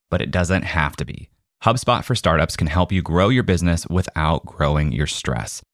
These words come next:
Their all-in-one platform connects your sales, marketing, and support all together so you can increase leads, fast-track deals,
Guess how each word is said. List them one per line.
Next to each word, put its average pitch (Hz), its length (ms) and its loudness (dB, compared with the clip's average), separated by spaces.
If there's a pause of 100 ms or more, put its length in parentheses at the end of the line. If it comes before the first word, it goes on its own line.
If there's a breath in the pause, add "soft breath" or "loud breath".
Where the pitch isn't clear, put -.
(160)
Their 87 180 2
all-in-one 101 420 4
platform 82 480 0
connects 76 380 -2
your - 80 -2
sales, 117 600 2
marketing, 90 520 2
and 85 100 -2
support - 560 -2
all 78 300 0
together 78 640 0
so - 220 -2
you 85 400 2
can 87 420 0
increase 78 720 -2
leads, 80 560 0 (240)
fast-track 82 920 -2
deals, 113 480 2